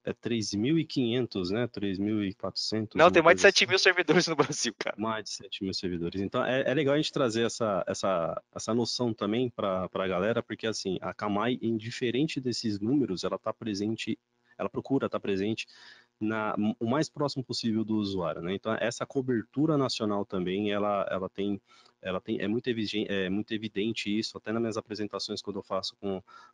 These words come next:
Speaker 1: as minhas apresentações de, de pré-venda, eu trago esse número que, como o Nakano falou, é um número que tá sempre crescendo, né? Então, a gente sempre traz ali como uma margem, uma margem de, de, de mais, né? Uma margem para mais, né? Então, o acerto nunca,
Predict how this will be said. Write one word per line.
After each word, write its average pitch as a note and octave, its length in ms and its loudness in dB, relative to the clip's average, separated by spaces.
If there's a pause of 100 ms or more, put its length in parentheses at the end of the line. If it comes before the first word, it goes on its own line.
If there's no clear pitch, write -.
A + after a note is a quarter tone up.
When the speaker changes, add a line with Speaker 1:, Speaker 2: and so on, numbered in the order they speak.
Speaker 1:
as F2+ 100 -6
minhas G2 180 -4
apresentações F#2+ 600 -4
de, F#2+ 320 -2
de F#2+ 100 -10
pré-venda, G2 640 -2
eu G2+ 120 -2
trago A2+ 360 -2
esse G#2+ 200 -4
número A2+ 380 0
que, G2 460 -4
como A2 280 -2
o G#2+ 40 0
Nakano G#2+ 360 -2
falou, B2 280 0
é - 20 2
um - 20 2
número D#3 280 0
que D3+ 100 -14
tá C3+ 160 -6
sempre C3+ 320 -4
crescendo, G2+ 480 -2
né? G2+ 120 0
Então, G#2+ 200 -6
a - 20 2
gente C#3+ 140 -2
sempre D3+ 240 -4
traz C3 280 0
ali B2 180 2
como C3+ 260 0 (320)
uma A#2+ 240 2
margem, A#2 480 0 (300)
uma A2 100 -2
margem A2 300 0
de, G#2+ 320 0
de, G2+ 280 0
de G2 180 -4
mais, F2+ 400 -4
né? F2+ 180 -6
Uma F2 160 -6
margem F#2+ 320 -4
para G#2 180 -4
mais, E2+ 320 -6
né? F2 80 -8 (100)
Então, F2+ 240 0
o G2 60 -4
acerto F#2+ 320 -12
nunca, G2+ 340 -8